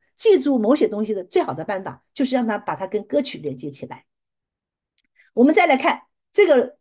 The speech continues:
撒旦 Lucifer，他就曾经是一个敬拜领袖。好，这个我们就不多讲了哈。我们写的歌和我们唱的歌都要符合圣经，这一点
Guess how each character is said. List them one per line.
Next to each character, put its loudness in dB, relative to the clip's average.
撒 2
旦 0
Lucifer， 0
他 -2
就 2
曾 -2
经 4
是 -8
一 -6
个 -2
敬 -6
拜 -10
领 -12
袖。 -18
好， -10
这 0
个 4
我 0
们 -8
就 2
不 -2
多 2
讲 -2
了 -14
哈。 -2
我 4
们 6
写 0
的 0
歌 0
和 -2
我 6
们 0
唱 -4
的 -6
歌 -10
都 0
要 -2
符 -20
合 -16
圣 -14
经， -18
这 -6
一 -8
点 -10